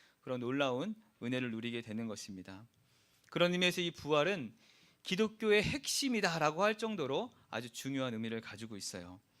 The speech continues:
오늘이 바로 그 부활을 기념하는 부활 주일입니다.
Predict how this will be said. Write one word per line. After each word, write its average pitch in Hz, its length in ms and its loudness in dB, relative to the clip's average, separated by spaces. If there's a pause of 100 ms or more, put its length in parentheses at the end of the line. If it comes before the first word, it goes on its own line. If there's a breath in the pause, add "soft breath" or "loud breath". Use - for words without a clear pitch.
(500 loud breath)
오늘이 156 240 0
바로 147 300 4
그 151 180 -2
부활을 160 460 6
기념하는 147 640 -2 (160)
부활 123 340 -4
주일입니다. 104 680 -8